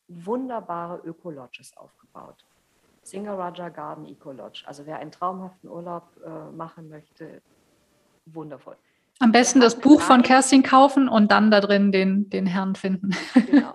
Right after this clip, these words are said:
Speaker 1: Und dann, der, der hat drei Lodges auf Sri Lanka, wo man nur mit einem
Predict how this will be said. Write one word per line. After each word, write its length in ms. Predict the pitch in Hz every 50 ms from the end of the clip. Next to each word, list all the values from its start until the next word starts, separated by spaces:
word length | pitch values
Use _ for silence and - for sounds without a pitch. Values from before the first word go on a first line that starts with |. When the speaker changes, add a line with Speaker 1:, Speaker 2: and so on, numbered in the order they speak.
| - -
Speaker 1:
Und 260 | - - 190 214 -
dann, 300 | 185 175 202 226 254 233 - _ _ _ _ _ - 135 -
der, 160 | 180 - - - _ _
der 120 | - 202 202
hat 120 | 220 220 -
drei 320 | - 175 156 156 202 269
Lodges 640 | 320 277 240 208 202 254 302 - - - 269 - -
auf 100 | 202 -
Sri 220 | - - - 202 196
Lanka, 380 | 185 180 202 240 247 247 -
wo 60 | 220
man 200 | 202 196 190 185
nur 120 | 185 233 262
mit 180 | 254 254 -
einem 260 | - 208 202 190 190